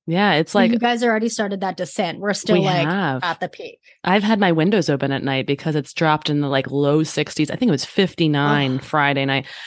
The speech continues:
Speaker 1: And it's gonna be in, like, the low eighties, upper seventies for the next two weeks.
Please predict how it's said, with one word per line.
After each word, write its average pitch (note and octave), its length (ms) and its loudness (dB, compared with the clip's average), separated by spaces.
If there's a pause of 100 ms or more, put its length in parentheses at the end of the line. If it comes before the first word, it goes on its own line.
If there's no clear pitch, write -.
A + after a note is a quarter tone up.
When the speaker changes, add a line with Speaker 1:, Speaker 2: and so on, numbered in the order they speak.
(160)
Speaker 1:
And F#3 140 2
it's F3+ 100 0
gonna G3 180 2
be F#3 280 2
in, F3+ 240 0
like, E3+ 260 0
the F3 140 2
low G3 640 2 (100)
eighties, G#3 600 -2
upper G#3 280 -4
seventies G#3+ 560 -4
for - 80 -12
the F3+ 80 -4
next F#3 220 -10
two F#3+ 120 -6
weeks. B3+ 380 -8